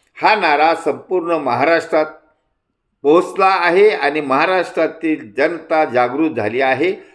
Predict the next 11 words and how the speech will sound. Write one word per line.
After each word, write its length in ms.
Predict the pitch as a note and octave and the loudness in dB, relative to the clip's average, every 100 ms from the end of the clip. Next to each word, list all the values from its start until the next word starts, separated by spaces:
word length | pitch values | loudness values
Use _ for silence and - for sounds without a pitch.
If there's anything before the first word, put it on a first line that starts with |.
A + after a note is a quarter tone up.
| _ | _
आणि 220 | C3 D#3 | -10 -8
सैनिक 380 | C#3+ D3 D#3+ G3+ | -4 0 0 0
समाज 340 | - D3 D3 C#3 | -4 -4 -2 -6
पार्टीच्या 720 | - C3+ D#3+ - D3+ C#3+ D#3+ | -6 -4 -4 -6 -12 -6 -6
या 280 | D3+ F3+ F3 - | 0 0 0 -2
फिलॉसॉफीला 1900 | D3+ F#3 G#3 G#3+ - F3+ A#2+ - _ _ _ _ _ _ _ - C3+ E3+ D#3 A#2 | 0 2 2 -2 2 2 0 -4 _ _ _ _ _ _ _ -8 0 2 2 2
जोडत 380 | C#3 G3 A#3 - | 2 4 2 0
चालली 260 | D3 A#2+ | -2 0
आहे. 280 | G#2+ F2+ E2+ G#1+ | -2 -2 -8 -10
येस, 500 | B1 F3 - - - - _ _ _ F2 | -2 -2 -2 -14 -18 -20 _ _ _ _
जर 300 | G#2 G3+ G3+ | 2 2 2